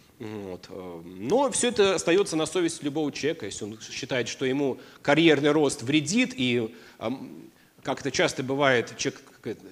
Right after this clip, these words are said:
теряет ощущение реальности, да? Вот. То его выбор, может он поступить совсем по-другому и отказаться.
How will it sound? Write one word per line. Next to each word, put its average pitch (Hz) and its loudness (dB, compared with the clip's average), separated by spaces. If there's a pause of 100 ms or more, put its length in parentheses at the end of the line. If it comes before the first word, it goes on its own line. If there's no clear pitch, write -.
(120)
теряет 160 2
ощущение 147 -2
реальности, 117 -2
да? 117 -4 (2250)
Вот. 90 -16 (240)
То 240 -2 (280)
его 120 -2
выбор, 139 0
может 123 -6
он 131 -8
поступить - -14
совсем 120 -6
по-другому 104 -8
и 95 -6
отказаться. 90 -10